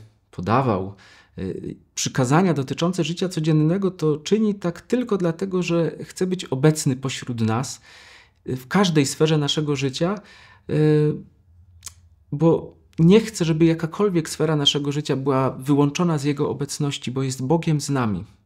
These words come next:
Emanuelem. E, żadnej sfery naszego życia nie chce pozostawiać nieprzenikniętej Jego, Jego obecnością, pełnią Jego życia. E, i dlatego wspólnota Jego wyznawców nie jest tylko wspólnotą doktryny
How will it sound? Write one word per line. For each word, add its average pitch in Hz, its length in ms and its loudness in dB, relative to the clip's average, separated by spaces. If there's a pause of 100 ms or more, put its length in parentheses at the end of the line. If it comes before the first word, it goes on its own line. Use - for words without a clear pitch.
(120)
Emanuelem. 117 680 -2 (800)
E, - 40 -4 (600)
żadnej 156 400 4
sfery 135 300 -2
naszego 127 360 -4
życia 131 220 -6
nie 123 140 -4
chce - 160 -10
pozostawiać 120 1040 -8 (180)
nieprzenikniętej 127 1080 0
Jego, 107 440 -4 (140)
Jego 107 220 -6
obecnością, 101 800 -8 (200)
pełnią 131 360 4
Jego 110 240 -2
życia. 98 340 -12 (1040)
E, 135 160 4
i 135 160 0
dlatego 170 420 2
wspólnota 165 560 0
Jego 156 220 2
wyznawców 151 640 -2
nie 208 120 2
jest - 260 -4
tylko 151 220 -2
wspólnotą 135 560 -2
doktryny 120 680 0